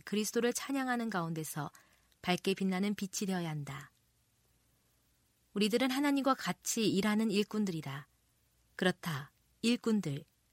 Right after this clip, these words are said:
그것은 주의 포도원에서 열심히 일하는 것을 뜻한다. 구원해야 할 영혼들이 있으니 곧 우리의 교회에서, 우리의 안식일 학교에도,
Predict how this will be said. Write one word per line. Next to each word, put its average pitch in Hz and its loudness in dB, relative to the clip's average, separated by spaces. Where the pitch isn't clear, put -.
그것은 196 4
주의 233 6
포도원에서 262 2
열심히 202 4
일하는 220 2
것을 180 0
뜻한다. 160 -6
구원해야 226 6
할 226 4
영혼들이 208 4
있으니 160 -2
곧 180 2
우리의 214 4
교회에서, 170 0
우리의 185 2
안식일 190 2
학교에도, 165 -2